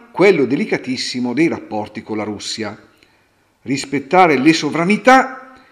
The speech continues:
era funzionale anche ad un progetto di stabilizzazione da sviluppare ad ampio raggio,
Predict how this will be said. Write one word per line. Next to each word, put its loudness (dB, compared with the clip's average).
era 4
funzionale 0
anche 0
ad 0
un -2
progetto 0
di -2
stabilizzazione -2
da 2
sviluppare 4
ad 2
ampio 4
raggio, 0